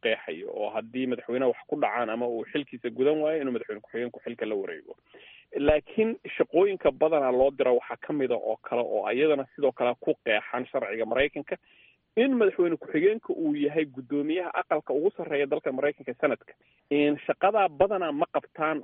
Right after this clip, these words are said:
oo looma baahdo. Marka keliya ee loo baahan karaa waa haddii labada xisbi ay codad aad isugu dhow ay leeyihiin, oo xisbina uu konton leeyahay, xisbina konton leeyahay. Codka kala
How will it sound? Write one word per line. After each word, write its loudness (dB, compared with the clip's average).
oo 2
looma 2
baahdo. 0
Marka 0
keliya 0
ee -2
loo 4
baahan -2
karaa -6
waa 0
haddii -6
labada 0
xisbi -12
ay 2
codad 2
aad 2
isugu -8
dhow 2
ay 2
leeyihiin, -2
oo -4
xisbina -2
uu -2
konton -4
leeyahay, 2
xisbina -4
konton -4
leeyahay. 0
Codka 2
kala 0